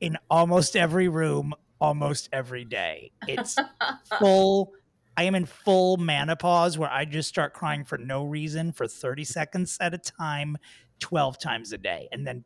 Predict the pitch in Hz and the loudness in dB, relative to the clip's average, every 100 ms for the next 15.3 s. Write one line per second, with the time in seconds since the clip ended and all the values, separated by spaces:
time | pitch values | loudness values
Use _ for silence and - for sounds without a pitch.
0 | - 165 151 156 139 135 135 117 113 - | -2 0 0 -2 -4 -4 -6 -8 -10 -12
1 | 113 101 143 87 - - - - - - | -14 -12 -8 -8 -10 -18 -20 -20 -20 -12
2 | 147 175 175 170 175 180 - 175 185 190 | -2 0 2 2 4 2 0 0 2 2
3 | 185 165 156 143 143 190 190 196 - 190 | 0 -6 -14 -10 -2 0 2 0 2 2
4 | 185 180 - 202 185 220 254 - _ _ | 2 0 -2 -2 0 0 -2 -8 _ _
5 | - 117 107 120 - 143 147 135 175 247 | -16 -6 -4 -4 -4 -2 -2 -2 -2 -4
6 | 107 127 - 131 135 139 170 147 170 151 | -6 -8 -8 -8 -8 -6 -4 -2 -2 -4
7 | 156 147 - 190 - 175 156 170 - - | -4 -6 -4 -4 -4 -4 -2 -2 -4 -10
8 | 208 - 214 214 202 277 - - - - | -12 -4 -2 0 -2 -6 -8 -14 -10 -4
9 | 170 175 165 190 214 - - 147 120 196 | -2 -2 -4 -4 -6 -8 -4 -2 0 -2
10 | - _ - - - - - - - - | -4 _ -20 -20 -20 -18 -18 -16 -14 -16
11 | - - 240 294 240 226 175 147 - _ | -10 4 6 8 8 6 6 2 -8 _
12 | _ _ _ - - 220 320 370 403 381 | _ _ _ -10 -4 0 2 4 4 4
13 | 330 277 214 151 139 175 240 285 330 302 | 4 4 2 -4 -4 0 2 2 2 4
14 | 285 269 262 233 233 214 185 - 160 143 | 6 6 2 -2 0 2 2 0 -6 -6
15 | 143 139 | -6 -6